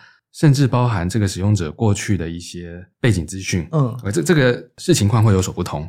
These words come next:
Speaker 2: 嗯。
Speaker 1: 但是简单讲，呃，
Speaker 2: 所以你们其实可以知道它的地址，呃，或者地点在哪个区域。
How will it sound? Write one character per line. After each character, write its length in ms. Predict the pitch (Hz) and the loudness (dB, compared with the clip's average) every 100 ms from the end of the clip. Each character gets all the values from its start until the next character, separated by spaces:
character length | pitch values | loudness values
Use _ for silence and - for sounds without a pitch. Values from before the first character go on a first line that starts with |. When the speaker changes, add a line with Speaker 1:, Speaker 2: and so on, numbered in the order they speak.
| - | 2
Speaker 2:
嗯。 280 | 156 120 120 | 2 2 2
Speaker 1:
但 120 | 156 | 4
是 40 | 160 | 6
简 140 | 104 | 6
单 180 | 151 180 | 6 6
讲， 280 | 147 85 82 - _ _ _ | 6 2 -4 -10 _ _ _
呃， 80 | 101 | 0
Speaker 2:
所 80 | 147 | 2
以 40 | 254 | 4
你 60 | |
们 120 | 143 | 2
其 140 | 131 135 | 0 0
实 100 | 143 | 0
可 140 | 190 | 2
以 20 | |
知 140 | 151 135 | 2 2
道 100 | 139 | 2
它 80 | 143 | 2
的 60 | |
地 180 | - 127 | 2 -2
址， 200 | - - _ _ _ _ - | -2 -16 _ _ _ _ 0
呃， 160 | 139 | 2
或 120 | 127 | 4
者 40 | 151 | 2
地 180 | - 160 | 4 0
点 140 | 117 | 0
在 100 | 117 | -4
哪 140 | 127 110 | -4 -4
个 80 | 104 | -8
区 200 | - 110 | -8 -6
域。 240 | 107 | -6